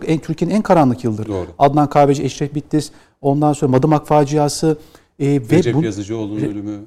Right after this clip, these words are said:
Speaker 1: bunda
Speaker 2: O yıllar hep.
Speaker 1: e, tabii ki doksanlar
Speaker 2: Kırk beş
Speaker 1: karanlık yıllardır ve otuz üç erimizin şehit edilmesi
Speaker 2: Tabii.
Speaker 1: ve so-, ve Turgut Özal'ın Allah rahmet eylesin şüpheli ölümü. Bunlar hep önüne çekilen bir settir. E, dolayısıyla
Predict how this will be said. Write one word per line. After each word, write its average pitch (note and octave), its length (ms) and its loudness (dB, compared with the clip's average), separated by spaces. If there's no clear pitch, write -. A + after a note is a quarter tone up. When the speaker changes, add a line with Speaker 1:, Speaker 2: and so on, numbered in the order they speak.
Speaker 1:
bunda C3 320 -4
Speaker 2:
O - 40 -2
yıllar C#3 300 0
hep. G2+ 180 -6
Speaker 1:
e, B2 120 -10
tabii G#3 260 2
ki F3 120 0
doksanlar E3 340 2
Speaker 2:
Kırk D#3+ 120 -2
beş D3+ 120 2
Speaker 1:
karanlık F#3 280 2
yıllardır F#3 400 2
ve C#3+ 140 0
otuz D#3 220 -4
üç F#3+ 120 -4
erimizin E3 280 0
şehit G3 260 4
edilmesi A2+ 400 2
Speaker 2:
Tabii. F#2+ 100 -4
Speaker 1:
ve D3+ 40 4
so-, D#3+ 240 -2
ve A2+ 80 0
Turgut D#3 280 -4
Özal'ın D3+ 340 2
Allah C#3 260 0
rahmet D3 220 0
eylesin B2 160 -4
şüpheli D3+ 320 -2
ölümü. G#2+ 260 -2
Bunlar E3+ 180 2
hep A3+ 100 0
önüne F3+ 200 2
çekilen F3 400 -2
bir E3 80 0
settir. E3+ 520 -6
E, C3+ 240 -2
dolayısıyla E3 680 2